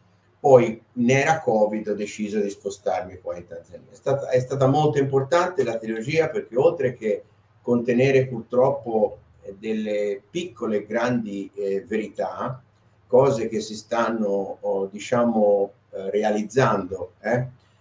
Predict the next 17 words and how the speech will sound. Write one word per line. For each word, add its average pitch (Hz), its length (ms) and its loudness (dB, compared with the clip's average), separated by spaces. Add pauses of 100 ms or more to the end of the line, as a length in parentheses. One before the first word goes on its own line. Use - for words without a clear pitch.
(120)
eh, 101 200 4
giorno 120 380 8
dopo 98 260 -4
giorno, 98 600 -6 (300)
e 127 100 0
mi 170 100 4
ha 220 80 6
dato 139 320 6
lo 127 120 2
spunto, 139 580 -2
per 139 100 0
esempio, 127 560 0
per 104 160 -2
aff-, - 360 -6
approfondire 120 1120 2
un 107 100 -6
argomento 110 920 -2